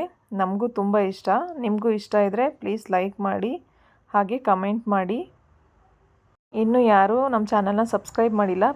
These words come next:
ಪ್ಲೀಸ್ ಸಬ್ಸ್ಕ್ರೈಬ್ ಮಾಡಿ. ನೋಡಿ, ಇವಾಗ ಒಂದು ಕುದಿ ಬಂದಿದೆ. ಇವಾಗ ಒಂದು ಲೋಟ ಹಾಲನ್ನ ಹಾಕ್ತಾ ಇದ್ದೀನಿ.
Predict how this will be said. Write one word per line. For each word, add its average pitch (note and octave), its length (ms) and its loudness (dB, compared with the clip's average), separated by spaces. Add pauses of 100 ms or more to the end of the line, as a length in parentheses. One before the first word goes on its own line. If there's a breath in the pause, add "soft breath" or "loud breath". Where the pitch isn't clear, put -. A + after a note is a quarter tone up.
ಪ್ಲೀಸ್ G#3 260 -4
ಸಬ್ಸ್ಕ್ರೈಬ್ G#3 540 -2
ಮಾಡಿ. F#3 240 -2 (840 soft breath)
ನೋಡಿ, G#3 240 2 (160)
ಇವಾಗ F#3+ 300 2 (160)
ಒಂದು A3 200 -4
ಕುದಿ G3+ 280 -2
ಬಂದಿದೆ. F#3+ 400 -2 (520)
ಇವಾಗ G3+ 260 2 (160)
ಒಂದು G3+ 200 -2
ಲೋಟ F#3 180 0 (100)
ಹಾಲನ್ನ G3+ 400 2
ಹಾಕ್ತಾ G3 320 -4
ಇದ್ದೀನಿ. E3+ 280 -6